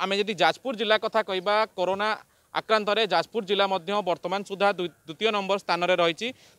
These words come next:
ତାକୁ ଯଦି ଲକ୍ଷ୍ୟ କରିବା, ଆଜି ହେଉଛି ଜୁନ୍ ମାସର ଦ୍ୱିତୀୟ ସପ୍ତାହର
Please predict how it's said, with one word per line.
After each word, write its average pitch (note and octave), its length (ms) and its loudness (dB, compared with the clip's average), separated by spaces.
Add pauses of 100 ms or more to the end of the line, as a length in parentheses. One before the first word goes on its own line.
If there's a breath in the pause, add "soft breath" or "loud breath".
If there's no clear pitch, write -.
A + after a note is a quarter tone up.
ତାକୁ F3 200 -2
ଯଦି C4+ 180 0
ଲକ୍ଷ୍ୟ A#3 320 2
କରିବା, G#3 300 2 (480 soft breath)
ଆଜି F3 200 0
ହେଉଛି A3 380 0 (680)
ଜୁନ୍ A#3+ 180 2
ମାସର A3+ 340 2
ଦ୍ୱିତୀୟ G3+ 340 0
ସପ୍ତାହର G3+ 460 2